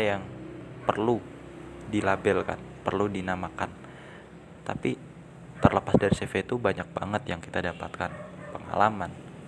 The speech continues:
motivasi, jatuh bangun kita yang nggak ada di C V itu, yang itu lebih penting. Jadi C V itu bisa banget menjadi sarana bersyukur.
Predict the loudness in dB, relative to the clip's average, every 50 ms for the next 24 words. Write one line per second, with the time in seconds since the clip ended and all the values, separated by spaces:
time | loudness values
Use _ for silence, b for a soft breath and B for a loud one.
0 | -14 -14 -12 -12 -12 -12 -10 -10 -10 -6 -4 -4 -2 2 4 4 4 4 2 -4
1 | -6 -6 -8 -10 -12 -12 -12 -12 -14 -14 -14 -12 -12 -12 -12 -12 -12 -12 -12 -10
2 | -10 -10 -10 -2 2 4 4 4 4 2 2 4 4 4 2 0 -2 -2 -4 -2
3 | -2 -2 -2 -2 -4 -10 -12 -12 -12 -12 -12 -12 -12 -10 -10 -10 -10 -10 -8 -4
4 | 0 0 6 8 8 8 8 6 4 2 0 0 0 0 0 -2 -2 -4 -6 -10
5 | -10 -10 -10 -10 -4 0 0 0 0 -2 -2 2 4 4 4 4 2 -2 -6 -6
6 | -8 -8 -8 -8 -8 -10 -10 -10 -12 -12 -12 -14 -14 -14 -14 -14 -14 -14 -12 -12
7 | -12 -10 -8 -6 -6 -2 0 0 0 2 2 0 0 2 4 4 4 4 2 -2
8 | -8 -12 -12 -12 -12 -14 -14 -8 -4 -4 -2 2 4 4 4 4 4 0 0 -2
9 | -2 -2 -6 -10 -8 -6 -6 -6 -6 -2 0 0 0 0 -2 -6 -6 -8 -8 -10
10 | -10 -8 -8 -6